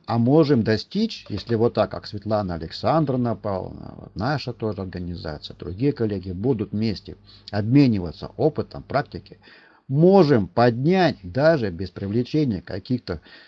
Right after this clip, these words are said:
специальных бюджетных средств. Конечно, хорошо, чтобы там какие-то были источники, но вот именно за счёт таких мероприятий можем поднять до восьмидесяти процентов оценку наших возможностей,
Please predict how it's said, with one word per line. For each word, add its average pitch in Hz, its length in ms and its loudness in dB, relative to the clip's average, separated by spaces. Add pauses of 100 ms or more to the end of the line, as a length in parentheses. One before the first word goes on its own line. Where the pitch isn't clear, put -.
специальных 131 920 2
бюджетных 107 640 6
средств. 143 500 0
Конечно, 101 320 -4
хорошо, 98 500 0
чтобы 98 280 -2
там 82 200 -10
какие-то - 460 -12
были 78 280 -8
источники, - 560 -6 (320)
но 110 100 2
вот 117 200 0
именно 147 360 0
за 95 180 -4
счёт - 280 0
таких 104 420 -6
мероприятий 127 800 -2
можем 104 420 -4
поднять 104 520 -4
до 113 240 4
восьмидесяти 160 800 2
процентов 98 720 -4
оценку 90 640 -4 (300)
наших 101 440 0
возможностей, 87 920 -4